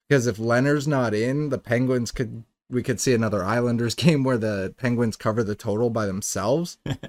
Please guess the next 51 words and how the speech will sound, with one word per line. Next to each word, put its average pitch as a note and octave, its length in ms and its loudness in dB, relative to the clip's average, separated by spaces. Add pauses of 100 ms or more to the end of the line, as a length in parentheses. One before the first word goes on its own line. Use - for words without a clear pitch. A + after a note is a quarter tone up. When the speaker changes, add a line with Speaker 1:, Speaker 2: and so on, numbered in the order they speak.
(880)
Speaker 1:
And C#3+ 80 6
I C3+ 120 6
just D3 260 2
really B2+ 300 4
think A#2+ 300 -2
the G#2+ 60 -6
Penguins G#2+ 460 -2
win G2+ 220 -2
this G#2 180 -6
one. A2 160 -2
I G#2+ 80 -2
know G#2 220 -2
that G2 120 -4
it's F#2 140 -8
a A2+ 80 -4
little G#2+ 220 -2
bit G2+ 160 -4
of F#2+ 100 -4
juice F#2+ 300 -6
to A2 100 -8
pay G#2+ 240 -2
at G2 160 -4
minus G2 380 -4
one F#2 180 -6 (140)
thirty, G2 320 -2
and G2 80 -4
I F2 80 -8
think G2+ 240 -8
it's G2 120 -8
already G2 280 -4
climbing. B2 720 -4 (920)
Um, F2+ 580 -2 (1120)
I A#2 140 -4
don't G#2+ 120 -2
know. F2+ 180 -2
I F#2 100 -4
just, G#2 240 -6 (240)
I A2+ 140 -4
jumped A#2+ 260 0
on A#2 140 0
this G#2+ 160 -4
line G#2 240 -2
early F#2 320 -4
'cause G2 180 -12
I F2+ 80 -6
thought G2+ 200 -4
it G2 40 -2
was F#2 140 -4
a F#2+ 60 -6
little F#2 340 -4
weird. C#2+ 380 -6